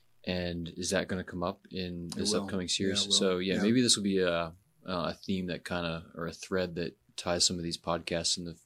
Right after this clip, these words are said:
Speaker 1: next several weeks together. Um, but no. So I think, I mean, I think that is helpful just to know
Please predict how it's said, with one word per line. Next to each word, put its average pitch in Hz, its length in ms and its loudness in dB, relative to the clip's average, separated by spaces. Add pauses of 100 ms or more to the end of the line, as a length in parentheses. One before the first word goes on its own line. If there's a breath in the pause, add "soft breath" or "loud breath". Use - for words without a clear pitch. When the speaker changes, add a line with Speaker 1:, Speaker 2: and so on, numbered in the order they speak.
(160)
Speaker 1:
next - 360 -4 (120)
several 90 300 2
weeks 87 220 0
together. 85 500 0 (680 loud breath)
Um, 82 560 -2 (800)
but 90 280 2
no. 90 380 4
So - 160 6
I 117 40 8
think, 156 300 2
I - 40 -4
mean, 156 140 2
I 170 40 2
think 170 220 0
that 120 140 6
is 110 140 6
helpful 92 360 4
just 95 220 2
to 107 80 4
know 92 440 2